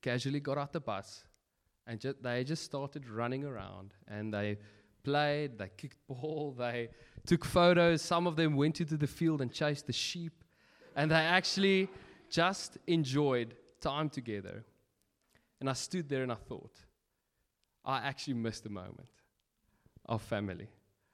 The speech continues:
I actually, for a split second, because of traffic, took my eyes off of God, off of the people that he gave,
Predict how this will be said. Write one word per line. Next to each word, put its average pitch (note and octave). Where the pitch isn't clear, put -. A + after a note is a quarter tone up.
I B2+
actually, C3
for C3
a C3
split -
second, G2+
because C3
of C3
traffic, -
took -
my C3
eyes A2
off A#2
of A#2+
God, -
off -
of B2
the C3+
people G#2
that A2+
he A#2+
gave, G#2+